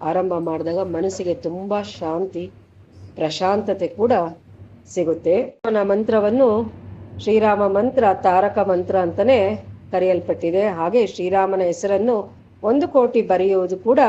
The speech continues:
ಒಂದು ಮಂತ್ರ ಧ್ಯಾನವಾಗಿದೆ ಸ್ನೇಹಿತರೆ. ಶ್ರೀರಾಮ ಕೋಟಿ ಬರೆಯೋದ್ರಿಂದ ನಮ್ಮ ದೇಹದಲ್ಲಿ ಸಕಾರಾತ್ಮಕ ಶಕ್ತಿ ಹೆಚ್ಚಾಗಿ ನಾವು ಅಂದುಕೊಂಡಂತಹ ಕೆಲಸಗಳಲ್ಲಿ ವಿಜಯವನ್ನು ಕೂಡ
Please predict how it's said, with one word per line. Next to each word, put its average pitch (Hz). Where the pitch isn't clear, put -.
ಒಂದು 170
ಮಂತ್ರ 156
ಧ್ಯಾನವಾಗಿದೆ 156
ಸ್ನೇಹಿತರೆ. 160
ಶ್ರೀರಾಮ 269
ಕೋಟಿ 262
ಬರೆಯೋದ್ರಿಂದ 190
ನಮ್ಮ 202
ದೇಹದಲ್ಲಿ 240
ಸಕಾರಾತ್ಮಕ 226
ಶಕ್ತಿ 175
ಹೆಚ್ಚಾಗಿ 190
ನಾವು 180
ಅಂದುಕೊಂಡಂತಹ 190
ಕೆಲಸಗಳಲ್ಲಿ 175
ವಿಜಯವನ್ನು 185
ಕೂಡ 240